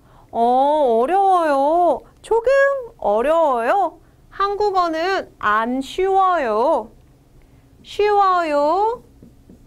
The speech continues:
쉽다. 쉽다예요. 그래서 네, 한국어는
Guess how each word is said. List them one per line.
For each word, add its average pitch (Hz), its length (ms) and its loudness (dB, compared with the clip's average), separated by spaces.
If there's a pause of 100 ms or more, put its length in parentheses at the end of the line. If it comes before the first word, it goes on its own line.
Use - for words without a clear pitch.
(1800)
쉽다. - 920 -6 (1000)
쉽다예요. 262 1120 -2 (300)
그래서 277 680 -2 (880)
네, 196 560 0 (680)
한국어는 349 1080 -2